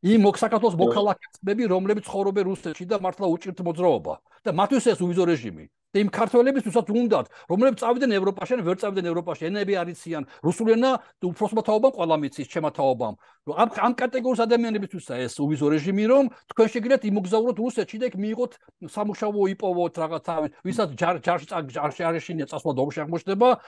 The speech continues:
Speaker 1: ან ვისაც ომში წასვლა უნდა, ესეც კი წავა. ანუ, უ-, ბევრ ადამიანს გაეხსნა საშუალება. აი, ეს ხალხი ყველა ხმას მისცემს ქართულ ოცნებას. და ეს
Speaker 2: დიახ.
Speaker 1: გაიზრდება. ანუ
Speaker 2: ა,
Speaker 1: მართლა
Speaker 2: ბატონო პატა, აი,
Speaker 1: ამ
Speaker 2: ფიქრობ,
Speaker 1: პატიო
Speaker 2: ძალიან
Speaker 1: რო
Speaker 2: მნიშვნელოვანია.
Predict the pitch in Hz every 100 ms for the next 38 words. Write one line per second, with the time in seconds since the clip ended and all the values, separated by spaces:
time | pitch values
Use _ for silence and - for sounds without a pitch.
0 | - 233 233 269 262 262 - 262 294 214
1 | 151 175 - 160 90 76 - - - 170
2 | 214 190 - _ 156 180 117 233 254 247
3 | 233 254 233 180 190 220 214 240 220 214
4 | 220 190 110 98 - - 170 202 - -
5 | 233 226 233 180 196 208 233 147 175 -
6 | 175 202 - 156 151 113 - - - _
7 | _ _ _ _ _ _ 135 196 185 151
8 | - 165 139 143 - 214 190 127 123 135
9 | 143 - 180 175 156 127 123 131 127 151
10 | - 185 156 139 127 123 - 131 - -
11 | 143 139 - - -